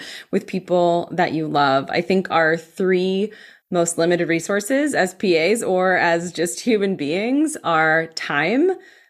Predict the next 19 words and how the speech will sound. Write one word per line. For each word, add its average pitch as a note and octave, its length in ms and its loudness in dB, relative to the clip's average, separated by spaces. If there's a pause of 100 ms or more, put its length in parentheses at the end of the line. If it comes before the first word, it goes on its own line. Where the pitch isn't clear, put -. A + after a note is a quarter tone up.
(140)
money, F3 640 0 (200)
and E3+ 160 -2
energy. C#3+ 760 -2
And F#3+ 240 2
so F3+ 540 2 (540)
everyone A3+ 440 2
listening F#3 400 0
to G#3+ 100 -2
this F3+ 180 0
show F3 240 2
absolutely F#3 520 0
needs F#3 200 0
a F#3 60 0
plan E3+ 320 -2
for F3+ 180 -2
their E3 200 -2
money, E3 360 0
but G#3+ 220 -2
they G3+ 200 0